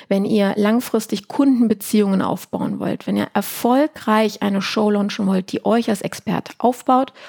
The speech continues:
euch, eure Firma, wer auch immer dahinter steht, also eure Marke und natürlich dadurch auch, ja, einen, ähm, sagen wir mal es ganz plakativ, einen Selling Point habt, ja, also dass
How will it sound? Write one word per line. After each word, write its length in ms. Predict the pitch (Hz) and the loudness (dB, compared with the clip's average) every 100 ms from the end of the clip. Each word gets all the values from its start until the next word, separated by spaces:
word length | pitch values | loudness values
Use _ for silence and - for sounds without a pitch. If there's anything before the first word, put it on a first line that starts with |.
| - | -6
euch, 380 | 196 185 185 - | 0 0 0 -2
eure 200 | 185 - | -2 -2
Firma, 460 | - 220 208 185 - | 0 2 2 2 0
wer 80 | |
auch 100 | 180 | -2
immer 160 | 190 185 | -2 -2
dahinter 360 | 190 220 - - | 0 -2 -2 -6
steht, 240 | - - | -6 -6
also 140 | - | -6
eure 200 | - - | -6 -4
Marke 480 | 180 180 202 - 233 - - - - | -2 0 0 -2 -6 -6 -16 -18 -6
und 140 | 214 220 | 0 2
natürlich 500 | 214 - 220 220 - | 0 0 0 0 0
dadurch 520 | 196 208 233 226 - | 2 2 0 -2 0
auch, 340 | 208 202 - _ _ _ _ | 0 -2 -8 _ _ _ _
ja, 120 | - - | -8 -6
einen, 320 | 180 190 190 _ - - - _ | -6 -8 -14 _ -20 -20 -20 _
ähm, 400 | 180 180 190 208 - _ _ _ _ _ _ _ - - | 0 0 -2 -6 -14 _ _ _ _ _ _ _ -16 -6
sagen 200 | - 226 | 0 2
wir 100 | 320 | 2
mal 120 | 240 | 0
es 100 | 180 | 0
ganz 220 | - 180 | -4 -6
plakativ, 720 | - 185 - 190 - 208 294 - - - - | -4 -4 -4 -4 -2 -2 -2 -8 -20 -20 -6
einen 140 | 180 - | -4 -2
Selling 440 | - 247 302 320 | 0 2 2 0
Point 480 | - - - - - | -4 -4 -4 -4 -6
habt, 300 | - _ - | -6 _ -4
ja, 120 | 220 | -2
also 160 | 226 220 | 0 0
dass 280 | 196 - | -2 -6